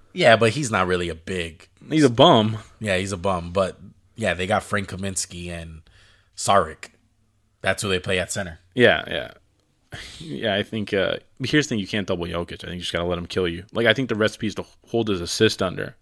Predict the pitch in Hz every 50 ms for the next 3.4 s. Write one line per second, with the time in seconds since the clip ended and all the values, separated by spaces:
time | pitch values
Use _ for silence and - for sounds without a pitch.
0 | _ - - 107 110 113 117 110 107 104 113 107 101 101 98 87 - - 101 92
1 | - - 98 92 - - - 107 104 95 92 87 - - 98 104 123 127 120 110
2 | - 110 104 101 101 101 - 104 - - 104 95 90 - 87 85 87 85 85 95
3 | - 110 113 117 127 147 147 -